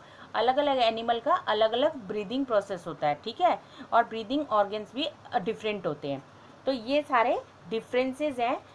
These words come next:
एनिमल्स और प्लांट्स के, ओके?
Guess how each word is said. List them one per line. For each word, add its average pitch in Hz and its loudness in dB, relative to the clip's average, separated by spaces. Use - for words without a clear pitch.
एनिमल्स 240 0
और 240 2
प्लांट्स 190 0
के, 143 -10
ओके? 339 -2